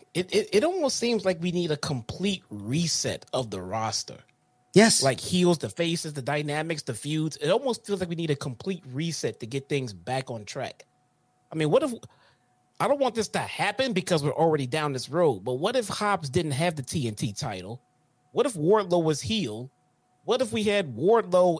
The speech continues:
Speaker 1: and Hobbs as a tag team and we had them terrorizing the tag team division, Hobbs and Wardlow versus an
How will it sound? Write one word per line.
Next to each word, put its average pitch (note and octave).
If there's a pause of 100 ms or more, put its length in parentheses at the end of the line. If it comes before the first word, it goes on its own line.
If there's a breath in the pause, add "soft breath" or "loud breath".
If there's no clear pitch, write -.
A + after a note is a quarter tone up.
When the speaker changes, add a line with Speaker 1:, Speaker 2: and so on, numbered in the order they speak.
Speaker 1:
and C#3+
Hobbs F#3
as C3+
a B2
tag F#3
team A#2+
and C3
we E3+
had E3+
them B3
terrorizing B2+
the A#2+
tag C3+
team D3
division, B2+
Hobbs F3
and C3+
Wardlow E3+
versus D3+
an A2+